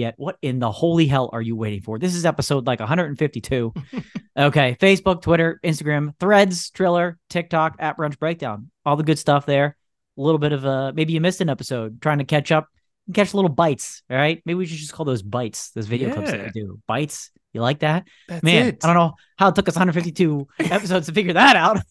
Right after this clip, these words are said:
Speaker 1: <laughs> The bites are there. Find the bites
Speaker 2: Oh.
Speaker 1: on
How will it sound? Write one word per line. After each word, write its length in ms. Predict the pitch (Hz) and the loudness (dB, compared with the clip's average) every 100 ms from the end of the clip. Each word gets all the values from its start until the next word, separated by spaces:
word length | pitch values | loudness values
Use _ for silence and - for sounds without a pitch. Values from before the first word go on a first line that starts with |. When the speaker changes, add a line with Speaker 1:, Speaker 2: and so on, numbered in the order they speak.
| 196 - 180 - | -8 -6 -10 -4
Speaker 1:
<laughs> 1300 | 262 - 269 - 320 - - - _ - _ - - _ _ _ _ - _ _ _ 147 | -6 -4 -10 -10 -10 -10 -8 -10 _ -14 _ -14 -14 _ _ _ _ -20 _ _ _ -4
The 100 | 208 | -2
bites 400 | 190 320 339 349 | 2 2 2 0
are 80 | 254 | 2
there. 300 | 190 151 156 | 4 2 2
Find 200 | 277 269 | 2 2
the 80 | 226 | 2
bites 100 | 208 | 0
Speaker 2:
Oh. 20 | |
Speaker 1:
on 240 | 170 131 | -2 -6